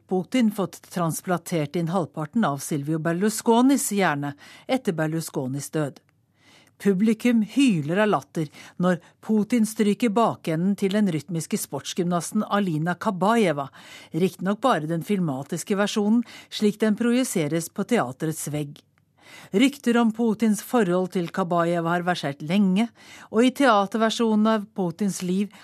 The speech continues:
har kona, Ludmilla, søkt tilflukt i kloster. Videre sørger en overdose Botox for at Putin forvandles til hushaven Noldus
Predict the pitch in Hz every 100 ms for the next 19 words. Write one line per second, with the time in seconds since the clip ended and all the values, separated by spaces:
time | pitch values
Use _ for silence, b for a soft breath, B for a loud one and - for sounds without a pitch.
0 | - 160 156 - 254 190 214 214 170 165
1 | 165 196 196 220 B B - 233 220 226
2 | 139 - 156 151 - 196 - 233 - -
3 | 131 _ _ _ _ _ _ B B B
4 | B - 285 254 233 262 269 294 220 180
5 | 196 214 233 156 151 170 165 - 202 190
6 | 175 160 160 151 226 220 - - 220 190
7 | 165 - - 180 151 - 165 147 196 151
8 | 143 170 175 - 139 131 170 - 147 143
9 | 170 160 175 190 185 220 -